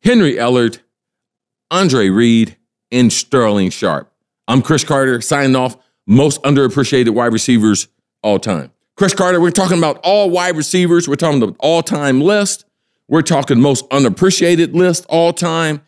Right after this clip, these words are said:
And now we're into some of these young studs. Chris, who are some of these guys into the future I look forward to covering? And there's a group of them. I'm gonna go over five guys. Uh, number one, I'm gonna go over Jerry Jeudy,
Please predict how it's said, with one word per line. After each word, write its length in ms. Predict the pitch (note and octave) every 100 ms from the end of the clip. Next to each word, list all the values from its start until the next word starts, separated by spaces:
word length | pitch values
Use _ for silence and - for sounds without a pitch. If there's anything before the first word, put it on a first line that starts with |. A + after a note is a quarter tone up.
| _
And 240 | - A#2+ C#3
now 240 | G3 A#3
we're 160 | G3+ D#3
into 600 | D#3+ D3+ C#3 D3+ B2+ G#2+ _
some 240 | - F3
of 60 | D#3+
these 240 | D3 A#2+
young 200 | D#3 C#3+ A#2
studs. 440 | - B2+ C#2+ -
Chris, 220 | - E3+
who 180 | E3 G3
are 60 | F3+
some 160 | -
of 80 | E3
these 160 | D3 A2+
guys 320 | C#3+ C#3+ B2
into 340 | C#3 D3 D3+
the 140 | B2 A2+
future 480 | E3+ D3+ A#2+ F#2+ - _ _ _
I 160 | C3+ F3
look 220 | D#3+ B2+
forward 300 | - D3 B2+
to 80 | A2
covering? 560 | - D#3 C3+ C#3+ C#3+ - _ _ _ _ _ _ _ _ _ _ _ -
And 120 | C#3+
there's 100 | D#3+
a 40 |
group 200 | B2+ F3
of 100 | B2
them. 80 | G#2+
I'm 80 | A#2+
gonna 100 | F3+
go 100 | D#3+
over 140 | D3 C3+
five 360 | D3 C#3 B2
guys. 340 | A2+ C#2 - - _ _ _
Uh, 240 | G2+ G2+
number 220 | B2 E3 E3+
one, 220 | F3 E3
I'm 80 | D3
gonna 100 | C#3
go 100 | C#3+
over 220 | B2+ G2
Jerry 320 | G#2 D#3 C3+
Jeudy, 320 | G2+ F#2 A1+